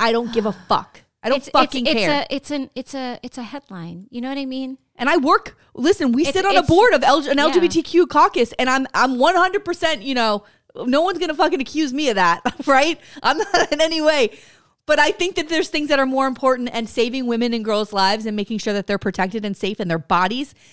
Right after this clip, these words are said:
Speaker 1: are protected and being able to make decisions that will affect the rest of their fucking lives is important.
Speaker 2: Mm.
Speaker 1: And they don't feel safe, and we're in a really bad place, and you wanna wave a fucking flag in my face and tell me about marriage.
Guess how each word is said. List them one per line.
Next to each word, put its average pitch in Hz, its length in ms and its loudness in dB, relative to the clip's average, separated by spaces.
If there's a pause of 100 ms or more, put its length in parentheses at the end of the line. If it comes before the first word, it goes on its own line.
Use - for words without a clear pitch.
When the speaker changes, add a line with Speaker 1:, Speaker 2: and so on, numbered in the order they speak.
(300)
Speaker 1:
are 226 140 -4
protected 233 560 -4
and 240 100 -2
being 226 220 -2
able 220 160 -2
to - 100 -6
make 220 160 -4
decisions 233 480 -4
that 220 120 -2
will 208 160 -2
affect - 340 -4
the 196 80 -2
rest 208 340 0
of 220 80 -6
their 214 100 -2
fucking 247 520 -4
lives 190 580 2 (400)
is 240 160 -4
important. 185 480 -4 (420)
Speaker 2:
Mm. 185 140 -20 (220)
Speaker 1:
And 214 140 -2
they 220 80 0
don't 220 180 -2
feel 226 160 -2
safe, - 520 -8 (120)
and 202 160 -6
we're 214 180 -4
in 208 100 -6
a 196 40 -6
really 208 280 -2
bad 190 260 -4
place, 190 400 -6 (300)
and 208 140 -4
you 220 140 0
wanna 247 220 0
wave 214 280 2
a 214 40 -6
fucking 220 380 -4
flag 214 300 0
in 214 100 -6
my 190 140 -4
face 185 280 -8
and 185 100 -10
tell 190 120 -6
me 190 100 -6
about 175 220 -6
marriage. 170 340 -6